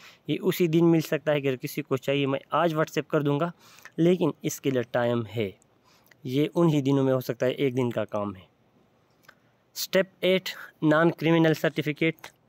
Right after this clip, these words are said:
ये वाला अभी इस वजह से ना बनाए, ये पुलिस की ऑफिस, अ, पुलिस, अ, स्टेशन में आप लोग जाएंगे, उनसे कह देंगे कि मुझे नॉन क्रिमिनल सर्टिफिकेट बनाएं। आसान तरीक़ाकार है, दो दिन में बनता है, लेकिन आप इसको इस वजह से ना बनाएं कि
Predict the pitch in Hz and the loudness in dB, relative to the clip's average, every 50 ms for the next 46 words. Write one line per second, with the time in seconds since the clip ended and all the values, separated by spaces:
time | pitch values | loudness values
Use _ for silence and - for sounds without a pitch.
0 | _ _ _ - - _ _ _ - 156 156 190 214 214 220 220 208 208 - - | _ _ _ -20 -20 _ _ _ -4 0 4 4 6 6 4 4 2 2 0 -2
1 | _ - 185 190 202 220 - - 202 185 - 208 214 202 196 170 - 156 147 151 | _ -2 -2 -2 -2 -4 -6 -6 -6 -6 -2 0 2 2 2 2 2 0 0 0
2 | 147 143 147 147 147 143 147 170 214 220 _ _ _ _ _ _ _ _ - 135 | 2 0 0 0 0 0 0 -2 -4 -6 _ _ _ _ _ _ _ _ -8 -4
3 | 143 160 151 - 156 143 147 165 156 - - - - - - 143 143 - - - | -2 -2 -2 -2 -2 0 0 0 0 -2 -6 -16 -12 -6 -2 -2 -2 -2 -4 -10
4 | - - - - 139 139 127 - 143 139 139 151 160 - - - - _ _ _ | -12 -10 -4 0 0 0 0 0 -2 -2 0 0 -2 -2 -6 -16 -20 _ _ _
5 | _ _ - 135 127 127 123 120 - - - 156 143 - 156 147 147 - 143 143 | _ _ -4 -2 0 0 -2 -2 -4 -4 -4 -2 0 0 0 0 0 0 0 0
6 | - 147 139 139 135 147 147 156 165 165 165 165 160 - - - _ _ _ - | 0 0 0 0 2 2 4 4 4 4 2 2 0 -4 -14 -20 _ _ _ -2
7 | 143 147 143 - 156 143 - 151 151 156 156 156 156 151 143 143 143 143 143 147 | -2 0 0 0 0 0 2 2 2 2 4 4 4 2 2 2 2 2 2 4
8 | 143 143 147 147 147 139 - 147 143 139 139 139 131 - - 113 - 123 117 120 | 4 4 4 4 2 2 0 0 2 2 2 0 -2 -2 -4 -6 -4 -4 -6 -6
9 | 110 - 131 127 120 113 113 117 113 113 107 107 - _ _ - 135 135 - 151 | -4 0 0 2 2 2 0 -4 -4 -4 -6 -8 -12 _ _ -6 -4 -2 0 2
10 | 156 165 170 170 165 156 147 156 147 - 156 151 147 151 156 156 - - 127 135 | 2 2 2 2 2 2 2 0 2 4 4 4 4 2 0 -2 -4 -4 -2 0
11 | 143 147 135 156 156 151 151 147 139 147 151 151 143 151 147 151 156 - _ - | 2 2 4 4 4 4 4 2 4 2 2 2 2 2 2 2 2 -2 _ -16
12 | - - - - _ - 147 151 143 165 180 - - 185 185 190 190 185 _ _ | -20 -20 -20 -20 _ -2 -2 0 2 0 0 0 0 2 2 2 2 0 _ _
13 | - 180 - - - - 170 165 - 190 165 - - 175 165 165 151 - 147 139 | -6 -6 -6 -8 -6 -2 -2 -2 0 -2 -2 -2 0 2 2 2 2 2 2 2
14 | 139 139 143 143 147 143 147 139 - 131 | 2 2 4 4 4 2 2 0 -4 -8